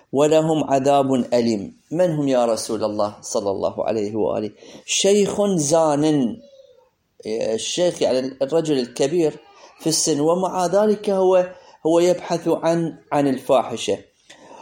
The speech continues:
وملك جبار، ومقل مختال.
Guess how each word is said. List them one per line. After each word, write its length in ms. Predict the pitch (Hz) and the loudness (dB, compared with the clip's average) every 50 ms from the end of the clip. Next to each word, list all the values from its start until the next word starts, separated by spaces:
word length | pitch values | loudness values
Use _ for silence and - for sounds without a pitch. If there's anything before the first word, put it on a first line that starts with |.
| - - - | -20 -10 -4
وملك 1300 | - 127 131 131 135 143 143 143 143 143 139 139 139 139 135 139 147 156 165 170 170 170 165 165 - 180 | -2 0 2 4 4 6 6 6 6 4 4 4 4 4 4 4 4 4 4 4 4 4 2 2 0 0
جبار، 960 | 175 170 160 147 127 143 147 135 120 117 113 135 147 143 139 131 110 - - - _ _ _ _ - - - - _ _ _ _ _ _ _ - - - - _ - | 2 2 2 2 2 2 2 2 2 0 0 0 2 2 4 2 2 0 -4 -16 _ _ _ _ -20 -20 -20 -20 _ _ _ _ _ _ _ -20 -20 -20 -14 _ -2
ومقل 1400 | 131 139 143 165 170 170 170 170 170 160 165 - - 220 233 247 247 247 247 247 262 269 269 269 262 247 220 - - _ _ _ _ _ - | 0 2 4 4 4 4 4 2 0 0 -2 0 2 4 4 6 6 6 6 6 6 6 6 6 6 4 2 -2 -8 _ _ _ _ _ 0
مختال. 640 | 151 160 156 - - - - 170 147 127 117 107 | 0 0 0 0 -2 0 2 4 6 6 4 2